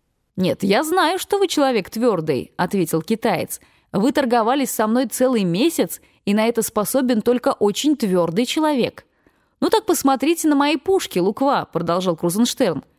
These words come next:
«Как вы думаете, что с вами будет, если я парой ядер проломаю крышу на дворце наместника? Ведь вы поручились за моё поведение всем вашим имуществом». Жирные щёки Луква побледнели.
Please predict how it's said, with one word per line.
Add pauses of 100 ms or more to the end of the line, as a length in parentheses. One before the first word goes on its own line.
(180)
«Как
вы
думаете, (180)
что
с
вами
будет,
если
я
парой
ядер (200)
проломаю
крышу
на
дворце
наместника? (460)
Ведь
вы
поручились
за
моё
поведение
всем
вашим
имуществом». (720)
Жирные
щёки
Луква
побледнели.